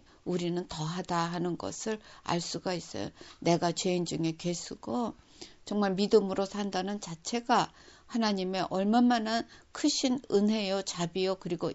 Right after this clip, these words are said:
인내하심인가를 우리가 고백하지 아니할 수가 없습니다.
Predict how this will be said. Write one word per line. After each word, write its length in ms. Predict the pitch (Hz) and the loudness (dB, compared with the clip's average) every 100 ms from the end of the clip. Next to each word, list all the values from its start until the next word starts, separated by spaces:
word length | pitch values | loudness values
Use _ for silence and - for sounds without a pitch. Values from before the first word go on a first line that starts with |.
| - | 0
인내하심인가를 1400 | 214 226 247 262 226 185 - 190 180 160 151 151 202 202 - - - | 2 6 8 6 4 0 -2 0 0 0 0 0 0 -2 -12 -20 -10
우리가 300 | 185 180 180 | -4 -2 -2
고백하지 640 | - 196 208 202 170 160 | 0 2 2 0 -2 -4
아니할 400 | - - 170 175 | -4 -2 -2 -2
수가 340 | 170 - - 98 | -6 -10 -4 -4
없습니다. 840 | - - - 214 190 - - - | -4 -10 -10 -6 -6 -8 -10 -12